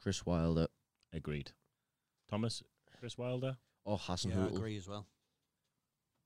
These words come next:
Speaker 1: Mainly on the second part,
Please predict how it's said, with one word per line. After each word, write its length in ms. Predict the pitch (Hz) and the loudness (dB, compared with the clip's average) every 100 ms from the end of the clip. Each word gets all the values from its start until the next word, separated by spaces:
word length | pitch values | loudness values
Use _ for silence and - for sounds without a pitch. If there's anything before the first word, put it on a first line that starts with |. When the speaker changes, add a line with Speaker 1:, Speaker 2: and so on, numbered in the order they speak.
| _ _ _ - - _ _ _ _ _ _ _ _ _ - _ _ _ _ | _ _ _ -20 -20 _ _ _ _ _ _ _ _ _ -20 _ _ _ _
Speaker 1:
Mainly 300 | 104 117 110 | 2 4 6
on 120 | 107 101 | 6 4
the 80 | |
second 340 | 98 98 - 95 | 4 2 -2 -6
part, 220 | 95 92 | -2 -2